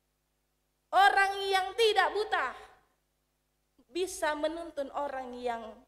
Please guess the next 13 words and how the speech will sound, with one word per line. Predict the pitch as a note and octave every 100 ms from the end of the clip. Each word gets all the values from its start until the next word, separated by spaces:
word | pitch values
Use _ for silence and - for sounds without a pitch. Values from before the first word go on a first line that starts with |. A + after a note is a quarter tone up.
| -
buta. | A3 A3 E3+ - _ _ _ _ _ _ _ _ _ _ _ _ _ _ _ _ _ _ _ _ _ _ _ -
Kalau | G#3 -
orang | C#4 D4
buta | C#4+ F4 E4
menuntun | D4 C#4+ D#4+ C#4+
orang | B3+ B3
buta, | C4 D#4+ F4 F4+ - F4+ - _ _ _ _ _ _ _ _ _ _ _ -
tentu | A3 A#3 D4 D4+ C#4 B3+ - - _ _ _ _ _ _ _ _
ini | - B3 A#3+
tidak | C#4+ A3
mendapat | A#3 B3 B3+ B3+ G#3+
sebuah | - A3+ B3 G#3 F#3+ - -
jawaban. | - G#3 F#3 E3 -